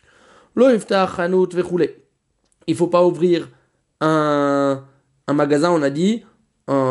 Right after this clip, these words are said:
un maga-, une boulangerie ou une teinturerie en dessous de la, de l'entrepôt du voisin, et cetera. Tana, on a enseigné dans la Braïta. Imaïta refet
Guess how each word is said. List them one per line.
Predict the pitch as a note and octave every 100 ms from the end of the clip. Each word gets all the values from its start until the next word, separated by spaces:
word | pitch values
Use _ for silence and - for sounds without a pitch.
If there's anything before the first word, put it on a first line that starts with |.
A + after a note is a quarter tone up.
| B2 B2
un | C3
maga-, | C#3 C3+
une | C#3+
boulangerie | D#3 F3+ D#3 B2+ F3
ou | D#3 D#3+
une | D#3+
teinturerie | D3 C3+ C3 F3+ A3 - _ -
en | F#3+ F#3+
dessous | E3+ F#3+ G#3+ B3 _ _ -
de | D3
la, | D3+ D3 C#3+ C#3+ C3+
de | C#3 C#3+ - - C#3
l'entrepôt | D#3 D#3 E3 F3 G3
du |
voisin, | D#3+ C#3+ C3 B2+ B2+ B2+
et | D3
cetera. | C3+ C#3 B2+ B2 F#3+ D4+ - _ _ _ _ _ _ _ _ _ _ _ _ _ _ _ _ _ _ _ _ _ _ _ _ _ _ _ _ _ _ _ _ _ _ -
Tana, | A#3 G#3 C3 - -
on | F#3+
a |
enseigné | G#3 F3+ G#3
dans | G3+
la | F#3
Braïta. | F3+ E3+ D#3+ A2+ _
Imaïta | - B2+ B2+ F3+ G3+
refet | G3 F#3+ F3+ F#3